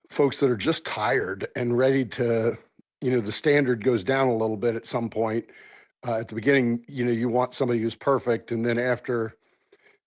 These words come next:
three or four failed attempts, you're like, you'll take somebody who's kind of acceptable. And, uh, I'm not, uh, I'm not trying to say anything negative about Mike Johnson. Uh, Mike Johnson, by all accounts, and I served with him, is liked by a lot of people.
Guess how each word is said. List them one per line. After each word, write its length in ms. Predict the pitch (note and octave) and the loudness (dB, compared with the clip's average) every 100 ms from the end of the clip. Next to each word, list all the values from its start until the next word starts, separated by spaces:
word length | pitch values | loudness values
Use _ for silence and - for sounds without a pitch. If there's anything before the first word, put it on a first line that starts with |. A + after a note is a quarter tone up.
| _ | _
three 160 | - C3+ | 2 4
or 80 | B2 | 4
four 240 | C#3+ C3 | 4 2
failed 360 | - D3 C3 A2+ | 4 4 4 0
attempts, 460 | G#2+ D3+ C3 A#2+ | -2 2 2 2
you're 100 | B2+ | 0
like, 300 | A#2 A2 - | 2 0 -2
you'll 100 | A#2+ | -6
take 240 | A#2 B2+ A#2+ | -4 -4 -2
somebody 340 | C#3 B2 A#2 | 0 2 2
who's 300 | A2 A2+ - | 0 -2 -4
kind 200 | - A#2+ | -4 -4
of 40 | G#2+ | -4
acceptable. 800 | - - B2 - A2 A2 A2 - - - - _ - | -4 -2 -2 -2 -6 -2 -4 -6 -20 -20 -20 _ -6
And, 340 | C3 A#2+ A#2 - | -2 0 0 -2
uh, 80 | C3+ B2 | -4 0
I'm 160 | B2+ | 2
not, 320 | B2+ B2 - - | 4 2 0 -2
uh, 320 | C3 A#2+ A2+ A2+ - - - | 2 4 4 0 -6 -14 -4
I'm 140 | C3 | 0
not 160 | B2+ - | 0 2
trying 240 | C#3 A#2+ | 2 2
to 240 | A2+ A2 - _ _ _ _ _ - | 2 0 -4 _ _ _ _ _ -4
say 180 | D3 C3+ | 0 2
anything 280 | B2 A#2+ | 2 0
negative 320 | A#2+ B2+ B2 A2+ | 2 2 2 2
about 260 | A#2 A2+ | 2 2
Mike 200 | A#2 A2+ | 0 -2
Johnson. 400 | - C3 B2+ A#2+ | -2 0 0 -2
Uh, 80 | A2+ | -4
Mike 220 | A#2 B2 | -2 -2
Johnson, 640 | C#3 C3 A#2 C3 A#2 A2+ - _ _ - _ - | 0 0 0 0 0 -2 -6 _ _ -20 _ -4
by 200 | A#2+ B2 | -2 0
all 280 | B2+ C3+ | 2 2
accounts, 400 | B2 - B2+ C3 | 0 -2 -2 0
and 80 | C#3 | 0
I 60 | C3 | 0
served 360 | - D3+ B2+ | 2 0 0
with 180 | A#2 A#2 | 0 0
him, 100 | A#2+ | 0
is 140 | A2 A2 | -2 0
liked 260 | B2 B2 | -2 0
by 140 | C3 C3 | 0 2
a 60 | |
lot 160 | C3 C3 | 2 0
of 60 | |
people. 340 | C3+ D3 - | -2 -6 -6